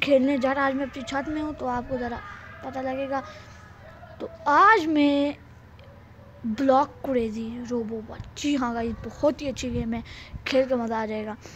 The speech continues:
आज हम block crazy में इतना नीचे जाएंगे creative world में, जी हाँ guys, इतना नीचे खुदाई कर कर कर के नीचे जाके देखेंगे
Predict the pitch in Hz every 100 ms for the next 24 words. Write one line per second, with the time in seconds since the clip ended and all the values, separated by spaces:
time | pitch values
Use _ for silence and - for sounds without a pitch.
0 | - - - 254 254 247 220 - - 247
1 | 254 254 262 247 240 226 240 226 233 -
2 | - - - - - - - - 330 -
3 | 370 440 392 330 339 269 277 277 262 285
4 | 262 - - - - - 277 247 262 254
5 | 247 233 214 208 226 214 - 262 262 233
6 | 233 226 330 - 403 370 285 - 269 262
7 | - - - - 240 269 294 330 320 330
8 | 330 349 339 330 427 427 - - - -
9 | - - - - - - - - - -
10 | 285 247 294 226 240 254 269 233 247 269
11 | 240